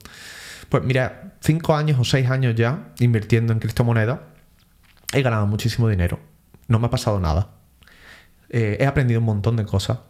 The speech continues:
he conocido a gente increíble, simplemente por comenzar a estudiar este tema, y estoy mejor que nunca.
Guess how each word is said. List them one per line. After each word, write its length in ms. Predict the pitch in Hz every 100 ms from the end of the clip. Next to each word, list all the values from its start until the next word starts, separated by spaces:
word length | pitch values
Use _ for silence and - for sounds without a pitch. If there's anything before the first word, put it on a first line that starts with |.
| _ _ -
he 60 | 123
conocido 360 | 135 127 143
a 40 | 113
gente 240 | 127 131
increíble, 540 | 131 113 110 107 98 90 - - _ _ _ _ _ - -
simplemente 960 | - 180 185 135 117 104 107 98 92 - - -
por 400 | 117 110 - - _ - -
comenzar 480 | 113 107 98 135
a 40 | 131
estudiar 380 | - 131 117 110
este 220 | - 123
tema, 360 | 117 104 127 - - - - - - - - - - - -
y 80 | -
estoy 160 | 180 196
mejor 200 | 175 185
que 120 | 175
nunca. 420 | 180 196 - 78